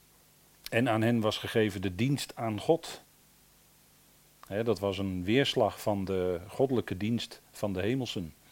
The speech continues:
Hè, zoals het in Hebreeën acht heet. De goddelijke dienst van de hemelsen.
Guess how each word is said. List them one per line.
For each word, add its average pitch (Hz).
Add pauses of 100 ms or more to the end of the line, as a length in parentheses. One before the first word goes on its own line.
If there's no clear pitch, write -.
(160)
Hè, 101
zoals 95
het 87
in 90
Hebreeën 90
acht -
heet. 95 (440)
De -
goddelijke 127
dienst 107
van 98
de 92
hemelsen. 92